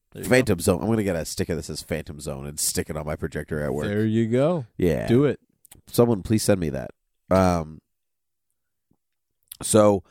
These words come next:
Speaker 2: it's gonna be Henshaw that goes,
Speaker 1: Yep.
Speaker 2: and Supergirl and Lillian,
Speaker 1: Mm-hmm.
Speaker 2: and Kat wants,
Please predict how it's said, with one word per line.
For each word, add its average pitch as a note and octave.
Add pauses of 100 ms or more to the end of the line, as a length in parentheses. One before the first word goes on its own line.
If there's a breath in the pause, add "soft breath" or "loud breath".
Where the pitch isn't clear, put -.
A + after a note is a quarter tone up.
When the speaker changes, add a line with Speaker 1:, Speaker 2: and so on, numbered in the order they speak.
(300)
Speaker 2:
it's -
gonna B2
be G#2
Henshaw A2
that G#2
goes, F#2
Speaker 1:
Yep. G#2+ (360)
Speaker 2:
and F2
Supergirl F2+
and E2+
Lillian, D2
Speaker 1:
Mm-hmm. G#2+
Speaker 2:
and F2 (140)
Kat - (320)
wants, E2